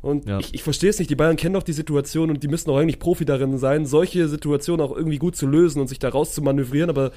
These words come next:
Speaker 1: sie manövrieren sich gefühlt immer mehr rein in die Scheiße.
Speaker 2: Und ich sag dir, wie es ist, da fehlen die Persönlichkeiten im Vorstand. Da fehlt ein Uli Hoeneß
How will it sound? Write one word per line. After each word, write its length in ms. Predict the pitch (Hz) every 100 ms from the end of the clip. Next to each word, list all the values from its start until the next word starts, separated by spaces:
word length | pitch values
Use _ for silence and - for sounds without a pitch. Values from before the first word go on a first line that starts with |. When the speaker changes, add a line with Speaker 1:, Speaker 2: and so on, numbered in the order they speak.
| - -
Speaker 1:
sie 140 | - 127
manövrieren 460 | 143 147 139 180
sich 140 | 160 160
gefühlt 320 | 135 190 -
immer 160 | 180
mehr 180 | 160 151
rein 140 | 147 131
in 80 |
die 80 | 110
Scheiße. 400 | - 117 - 110 - - - - -
Speaker 2:
Und 160 | 127 120
ich 120 | 107
sag 180 | 123 139
dir, 140 | 135
wie 40 | 127
es 120 | 110
ist, 320 | 156 - - - - - - - -
da 120 | 135
fehlen 300 | 127 143 143
die 60 | 135
Persönlichkeiten 680 | 123 117 117 117 120 113 110
im 100 | 98
Vorstand. 380 | 104 - 95 - -
Da 80 | 107
fehlt 320 | - 139 -
ein 80 | 131
Uli 200 | 120 113
Hoeneß 380 | 156 160 165